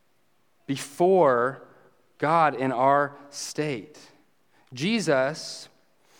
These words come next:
is going after something, and it makes sense if we follow this logical progression of understanding our state,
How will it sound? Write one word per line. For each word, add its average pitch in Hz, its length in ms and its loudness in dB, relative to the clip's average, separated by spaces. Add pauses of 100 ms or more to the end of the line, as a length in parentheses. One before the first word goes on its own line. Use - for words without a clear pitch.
(120)
is 135 160 -6
going 185 320 4
after 160 320 -4
something, 127 600 -4
and 123 80 -4
it 139 40 -2
makes 165 240 -2
sense 220 300 -2
if - 80 -10
we 143 80 -4
follow 190 520 0
this 143 180 -6
logical 151 320 -4
progression 139 520 -4
of 120 120 -6
understanding 156 500 0
our 139 120 0
state, 139 360 -4